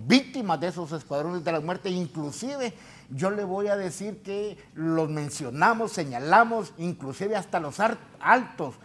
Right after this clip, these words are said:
jefes policiales que estu-, estaban involucrados en esa situación.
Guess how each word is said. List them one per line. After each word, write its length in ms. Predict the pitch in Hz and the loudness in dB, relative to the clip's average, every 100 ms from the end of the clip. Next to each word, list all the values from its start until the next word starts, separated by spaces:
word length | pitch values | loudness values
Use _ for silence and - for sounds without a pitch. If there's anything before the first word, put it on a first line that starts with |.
| - - | -16 -2
jefes 280 | 214 226 | 0 0
policiales 600 | - 196 139 135 226 220 | 0 -2 -4 -2 0 0
que 100 | 180 | -4
estu-, 400 | 160 - 170 160 - - | -10 -8 -6 -6 -6 -10
estaban 560 | 147 160 - 208 220 208 | -2 -2 0 0 0 0
involucrados 800 | 180 156 151 143 160 190 196 151 | -2 -4 -4 -4 0 0 0 -4
en 140 | 156 | -6
esa 180 | 151 156 | -6 -8
situación. 540 | 135 107 120 123 98 | -10 -12 -12 -10 -10